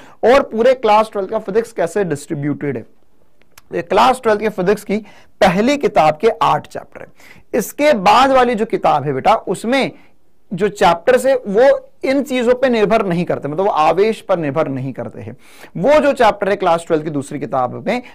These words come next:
पहले जो दो चैप्टर है वो किरण प्रकाश की और तरंग प्रकाश की है।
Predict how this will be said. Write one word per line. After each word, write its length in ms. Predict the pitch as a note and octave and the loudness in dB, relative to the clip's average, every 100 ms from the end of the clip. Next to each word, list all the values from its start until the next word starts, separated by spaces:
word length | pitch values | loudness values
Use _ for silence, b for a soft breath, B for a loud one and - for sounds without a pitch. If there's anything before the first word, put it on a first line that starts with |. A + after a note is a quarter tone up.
| B | B
पहले 320 | F3 G#3 B3+ | 0 2 4
जो 140 | B3 A3 | 2 2
दो 160 | G3 | 0
चैप्टर 280 | F3+ E3 - | -2 -4 -2
है 60 | G#3 | -4
वो 60 | |
किरण 320 | B3 G#3+ A3+ A3+ | -4 -4 -4 -4
प्रकाश 380 | G#3+ F#3 E3+ | -4 -4 -4
की 100 | - | -2
और 120 | A#3+ A#3+ | -2 0
तरंग 300 | G#3+ F#3+ E3+ | 0 0 0
प्रकाश 420 | C#3 A#2 A2 - - | -4 -6 -8 -14 -18
की 60 | |
है। 100 | A2+ | -18